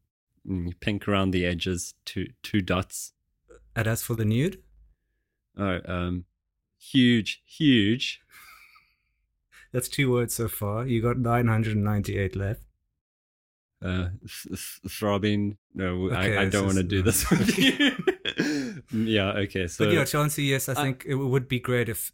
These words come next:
Speaker 2: that was disabled, but practically, I don't think it's, it's safe for people to not be able to. So, uh, and like I said, it's about exercising that level of restraint in users that I want, and that's not gonna come easy. And obviously, I don't wanna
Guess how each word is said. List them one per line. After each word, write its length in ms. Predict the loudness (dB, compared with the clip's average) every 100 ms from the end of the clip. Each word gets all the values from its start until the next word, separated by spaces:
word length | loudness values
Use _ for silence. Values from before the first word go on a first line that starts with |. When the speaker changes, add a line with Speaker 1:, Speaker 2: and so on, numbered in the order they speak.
| -6
Speaker 2:
that 240 | -4 -2
was 180 | -2 -4
disabled, 540 | -4 -2 0 0 0 -2
but 160 | -6
practically, 680 | 0 0 0 -4 -2 0 0
I 60 | 0
don't 180 | 0 0
think 320 | -4 -4 -8
it's, 260 | -8 -8
it's 180 | -8 -6
safe 280 | -4 -2 -2
for 120 | -4
people 340 | -4 -4 -2 -4
to 120 | -2
not 180 | -2 0
be 140 | 0
able 240 | 0 -2 -6
to. 200 | -8 -6
So, 200 | -2 -2 -4 -16 -6
uh, 40 | -4 -2
and 100 | 0
like 180 | 0 2
I 40 |
said, 240 | 0 2 0
it's 200 | 0 -4
about 340 | 0 0 0
exercising 800 | -4 -2 -4 0 2 2 2 2
that 240 | 0 -2 0
level 320 | 2 2 0
of 140 | 0
restraint 580 | -2 -6 0 2 2 0
in 180 | 0 2
users 400 | 2 0 -2 -4
that 100 | -2
I 60 | 0
want, 320 | 0 0 -2
and 160 | 0 0
that's 160 | 0
not 140 | -2 0
gonna 180 | -2
come 260 | -2 -2 0
easy. 320 | -2 -2 0
And 120 | 0
obviously, 420 | 0 -2 -2 0 0
I 60 |
don't 120 | 2
wanna 260 | 2 2